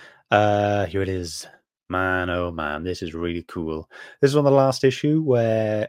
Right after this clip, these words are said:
uh, Superman, or, you know, uh, what was it?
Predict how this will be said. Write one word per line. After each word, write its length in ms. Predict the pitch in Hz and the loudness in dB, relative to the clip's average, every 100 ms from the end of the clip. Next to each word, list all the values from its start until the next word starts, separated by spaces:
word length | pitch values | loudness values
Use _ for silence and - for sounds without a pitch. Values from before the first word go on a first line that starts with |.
| - | -6
uh, 420 | 101 95 95 92 - | -6 -4 -4 -6 -6
Superman, 800 | - 151 131 135 127 127 127 123 | -6 -6 -6 -2 0 0 -2 -4
or, 260 | 87 85 - _ _ | -6 -8 -10 _ _
you 80 | 110 | -8
know, 200 | 90 101 - _ _ - | -6 -8 -12 _ _ -4
uh, 380 | 92 87 85 - | -4 -2 -6 -4
what 100 | 104 | -4
was 140 | 110 | -2
it? 100 | 123 | -4